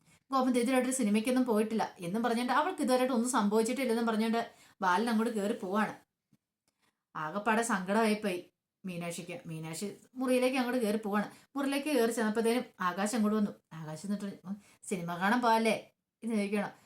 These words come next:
ഇത് കേട്ടിട്ട് മീനാക്ഷിയുടെ മുഖം അങ്ങോട്ട് മാറി. "അതെ, ഏത് സിനിമയാന്ന് വല്ല ബോധമുണ്ടോ?" "എന്തോ മഞ്ഞുമഴ." "ഉം, മഞ്ഞുമഴ, മിണ്ടായിരുന്ന അവിടെ." ഹ്, എന്റെ പൊന്നു ആകാശം, നിന്റെ തലയ്ക്ക് അത്ര മണ്ണാങ്കട്ടയാണ്. അതെന്താ, നമ്മുടെ ഇഷ്ടത്തിനല്ലേ നമ്മൾ സിനിമയ്ക്ക് പോകുന്നേ,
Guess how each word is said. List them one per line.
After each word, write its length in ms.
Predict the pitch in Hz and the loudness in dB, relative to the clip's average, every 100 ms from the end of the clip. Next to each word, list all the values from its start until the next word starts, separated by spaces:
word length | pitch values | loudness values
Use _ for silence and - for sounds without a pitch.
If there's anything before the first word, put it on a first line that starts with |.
| _ | _
ഇത് 140 | 285 277 | -4 0
കേട്ടിട്ട് 260 | 247 277 | 0 2
മീനാക്ഷിയുടെ 460 | 254 220 220 262 262 | 4 4 2 2 2
മുഖം 180 | 196 247 | 2 0
അങ്ങോട്ട് 220 | 233 214 | 2 4
മാറി. 240 | 208 180 - _ _ _ _ _ 175 | 4 0 -6 _ _ _ _ _ -10
"അതെ, 280 | 208 202 - _ - | -6 -6 -6 _ -14
ഏത് 160 | 175 180 | -6 -4
സിനിമയാന്ന് 420 | 226 247 285 277 | 0 2 2 4
വല്ല 220 | 240 247 | 2 2
ബോധമുണ്ടോ?" 520 | 233 214 233 208 165 - _ _ _ - | 2 2 2 0 -2 -6 _ _ _ -8
"എന്തോ 200 | 226 262 | -2 0
മഞ്ഞുമഴ." 540 | 233 196 214 226 247 - 196 | 0 2 2 2 0 -6 -4
"ഉം, 180 | 226 | 0
മഞ്ഞുമഴ, 500 | 185 160 165 185 226 - | 0 -2 -6 -2 0 0
മിണ്ടായിരുന്ന 520 | 202 165 196 262 220 240 | -4 0 2 2 2 2
അവിടെ." 300 | 220 202 - _ | 2 0 -6 _
ഹ്, 80 | 262 - - _ | -6 -6 -20 _
എന്റെ 320 | 359 294 - 233 | -4 0 0 0
പൊന്നു 280 | 196 247 | 0 2
ആകാശം, 420 | 220 208 226 247 269 | 2 2 2 0 -2
നിന്റെ 160 | 339 | -2
തലയ്ക്ക് 300 | 302 226 240 | 0 2 2
അത്ര 180 | 285 247 | 0 2
മണ്ണാങ്കട്ടയാണ്. 720 | 220 180 208 226 240 233 185 - _ | 2 2 0 0 0 -2 -2 -8 _
അതെന്താ, 340 | 165 196 220 233 - _ _ _ _ _ - | -6 -2 0 -2 -6 _ _ _ _ _ -2
നമ്മുടെ 280 | 339 381 370 | -2 0 0
ഇഷ്ടത്തിനല്ലേ 460 | 294 285 285 262 | 0 -2 2 4
നമ്മൾ 240 | 254 214 247 | 4 4 2
സിനിമയ്ക്ക് 380 | 240 208 220 247 | 2 2 2 2
പോകുന്നേ, 380 | 214 196 - | 2 0 -4